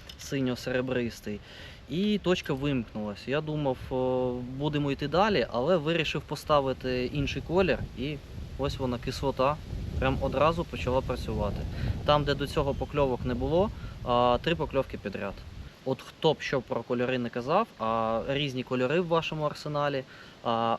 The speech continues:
обов'язково мають бути. І це стосується будь-яких приманок. Ті, хто постійно дивляться мої ролики, вони знають, коли я ловлю на тейли,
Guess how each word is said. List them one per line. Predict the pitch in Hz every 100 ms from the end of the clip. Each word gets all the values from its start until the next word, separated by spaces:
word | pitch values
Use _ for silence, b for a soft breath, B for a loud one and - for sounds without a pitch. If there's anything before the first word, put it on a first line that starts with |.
| -
обов'язково | 131 147 131 - 110
мають | 104 98 95
бути. | 92 95 -
І | 143
це | 131 - 175 214
стосується | - 143 - 147 139 - 127
будь-яких | 139 135 123 113 98
приманок. | - 92 92 90 90 - - - -
Ті, | -
хто | - 151
постійно | - 135 - 160 120
дивляться | 113 117 113 -
мої | 113 113
ролики, | 117 185 233 147 107
вони | 104 143 147
знають, | 127 113 95 - -
коли | 120 147
я | 131
ловлю | 127 123 127
на | 127
тейли, | 117 185 220 120